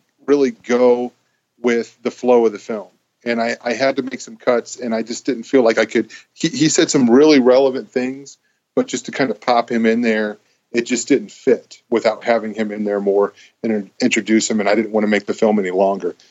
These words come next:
so we decided to cut Dale. But Dale was the, um, the expert witness in that trial, and he's, uh, he's given us a lot of information. And there's one thing I wish I could tell you, but I can't.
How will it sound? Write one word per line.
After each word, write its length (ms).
so 140
we 140
decided 360
to 60
cut 280
Dale. 340
But 160
Dale 400
was 520
the, 180
um, 440
the 120
expert 300
witness 640
in 140
that 180
trial, 480
and 260
he's, 320
uh, 140
he's 260
given 280
us 100
a 60
lot 200
of 100
information. 760
And 540
there's 160
one 220
thing 180
I 80
wish 320
I 120
could 140
tell 160
you, 120
but 100
I 80
can't. 580